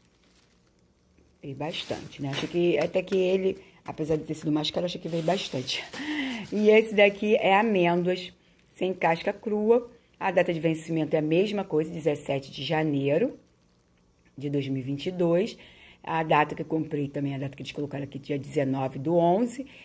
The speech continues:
E o valor dele tá sendo por noventa, oitenta e nove e noventa. É, paguei dezoito e oitenta e oito. E quantos quilos?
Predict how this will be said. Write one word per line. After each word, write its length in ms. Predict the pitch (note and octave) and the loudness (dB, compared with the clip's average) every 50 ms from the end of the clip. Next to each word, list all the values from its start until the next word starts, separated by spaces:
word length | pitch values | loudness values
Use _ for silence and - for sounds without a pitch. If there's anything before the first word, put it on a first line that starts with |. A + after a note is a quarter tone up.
| - - - - - | -20 -20 -18 -10 -4
E 140 | A#3 B3+ C#4 | 0 0 2
o 80 | C4+ | 2
valor 360 | A3+ A#3 G#3+ G3 F#3+ F#3 F3+ | 2 2 2 4 4 2 2
dele 260 | F3 F3 G#3+ A3 G3+ G#3+ | 4 6 6 6 6 4
tá 120 | - F#3+ | 0 -2
sendo 200 | F#3 - F#3 F3 | -2 -4 -8 -6
por 140 | G3 F#3+ F#3+ | -6 -6 -4
noventa, 440 | G3 A3 A#3+ G3 D#3+ C#3 - - C3+ | -2 -2 -2 -2 -2 -6 -6 -6 -8
oitenta 340 | C3 - E3+ E3+ - G3 | -6 -6 -6 -4 -2 -2
e 80 | F#3 F3+ | -2 0
nove 680 | F3+ F3 F3 F3 F#3 G3 G#3+ A3+ A3 G#3+ A3+ B3 B3 A#3+ - - - - - - - - - - | 0 2 2 4 4 6 4 4 2 0 -4 -4 -4 -4 -8 -18 -20 -20 -20 -20 -20 -20 -14 -8
e 140 | - G3 G#3 | -4 -2 -2
noventa. 920 | A3+ A3+ A3+ B3 C#4 A#3+ F3+ D#3+ E3 D3+ C#3 B2+ B2 B2+ - - - - - F#3 - _ _ _ _ _ _ _ _ _ _ _ _ | 2 4 6 6 6 4 2 2 2 4 4 2 -2 -6 -10 -14 -14 -14 -14 -16 -18 _ _ _ _ _ _ _ _ _ _ _ _
É, 880 | - D3 D3+ D3+ D3+ D3+ D3+ D#3 D3+ D3+ D3+ D3 C#3+ C#3+ C#3 C3+ C3+ - - - _ _ _ _ _ _ _ _ _ - | -6 -4 -2 -2 0 0 0 -2 -2 -2 -2 -4 -4 -4 -4 -6 -8 -8 -12 -16 _ _ _ _ _ _ _ _ _ -6
paguei 300 | D#3+ D#3+ D#3+ D#3+ E3+ F3 | -4 -4 -2 -2 -2 -2
dezoito 560 | E3+ F#3 F#3+ E3 C#3+ E3 F#3+ G3+ G#3+ G#3+ A3+ | -2 -4 -4 -4 0 2 4 4 4 6 4
e 20 | |
oitenta 320 | G#3+ G#3+ A3 G#3 G3 - A#3+ | 2 2 0 -2 0 2 2
e 20 | |
oito. 460 | A3 F3+ D3+ C#3 C3+ - - - - - - - | 4 4 4 2 0 -4 -8 -16 -16 -16 -14 -12
E 160 | - G3+ A3 | -10 -10 -8
quantos 380 | G#3+ - - - G3+ - - - | -8 -10 -10 -10 -10 -12 -16 -16
quilos? 280 | - C#3 C3+ B2+ - | -12 -12 -12 -12 -12